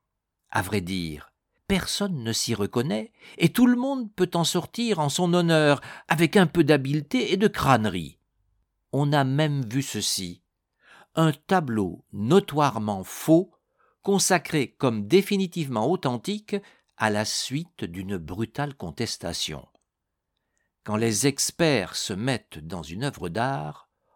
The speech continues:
on ne peut pas savoir ce qu'il en résultera. Ces gens-là sont des personnages de féerie. Ils ont le don des changements à vue.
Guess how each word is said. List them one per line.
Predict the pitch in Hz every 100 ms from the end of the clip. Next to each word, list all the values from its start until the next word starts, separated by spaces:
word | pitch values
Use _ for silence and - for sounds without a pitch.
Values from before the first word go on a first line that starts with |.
| _ -
on | 170
ne | 180 180
peut | - 175
pas | - - 196
savoir | 190 185 160 165 170 165 165 - -
ce | -
qu'il | 151 139 123
en |
résultera. | 104 87 90 78 80 71 - - _ _ _ _ _ _ _ -
Ces | - 190
gens-là | 170 202 220 214 - _ _ -
sont | - 139
des | 156
personnages | - - 139 147 139 151 143 135 127 135 -
de | 110
féerie. | 98 - 120 95 92 78 76 65 _ - _ _ _ _ -
Ils | 185 180
ont | 220
le | 226
don | 220 247 226 - _ -
des | 117
changements | 110 - - 135 120 120 156 156 - -
à | 104
vue. | 85 92 113 101